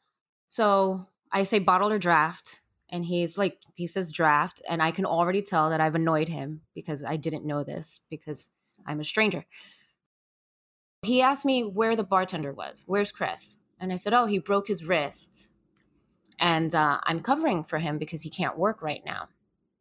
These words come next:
He nodded, and that's it. He would sit there from about eleven thirty till about four and just no lunch and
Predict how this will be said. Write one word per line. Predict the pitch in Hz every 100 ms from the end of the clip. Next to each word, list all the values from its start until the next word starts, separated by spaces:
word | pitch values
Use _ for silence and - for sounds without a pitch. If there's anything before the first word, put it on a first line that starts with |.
| _ _ _ _
He | - 160
nodded, | 165 170 190 277 233 _ -
and | 170 160 170 175
that's | - 165 294
it. | 311 - _ _ _ _ _ _ _ _ _ _
He | 190 185
would | 185 -
sit | - 226
there | 226 208
from | 208 - 190
about | 175 170 165
eleven | 170 175 180 190
thirty | 185 180 170 165
till | 160 165
about | 156 151
four | - - 170 151 135 90 - _ -
and | 160 156 151 135
just | - 156 -
no | 170 175
lunch | 185 160 90 - - - _ _ _ _
and | 180 175 165 160